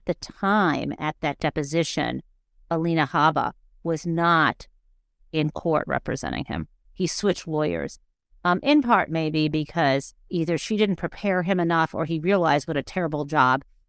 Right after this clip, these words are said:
he did at that deposition. And you said it was laughable. It was laughable because it was, why in the world was he volunteering information that would sink his case, which he essentially did? So the lawyer in court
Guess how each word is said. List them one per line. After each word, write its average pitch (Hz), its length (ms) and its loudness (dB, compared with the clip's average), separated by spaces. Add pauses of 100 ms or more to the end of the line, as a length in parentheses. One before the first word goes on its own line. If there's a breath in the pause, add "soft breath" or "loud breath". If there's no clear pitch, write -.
(120)
he 165 160 -4
did 151 240 0
at 131 180 0
that 139 220 0
deposition. 143 680 -2
And 160 200 -4
you 165 100 0
said 180 280 0
it - 100 -4
was 156 160 -2
laughable. 214 400 4
It - 20 0
was 165 140 -4
laughable 180 400 0
because 156 380 -4
it 160 100 -4
was, 156 260 -2 (280)
why 196 200 6
in 220 60 4
the 196 80 2
world 175 320 2
was 165 140 -2
he 165 100 -2
volunteering 165 880 0
information 160 760 -2 (380)
that 160 180 2
would 170 160 -2
sink - 340 -2
his 160 240 -4
case, - 520 -4
which 156 180 -4
he 151 160 0
essentially 139 580 -2
did? 135 280 -6 (640)
So 196 140 0
the 190 140 0
lawyer 226 400 4
in 165 200 -2
court 190 520 2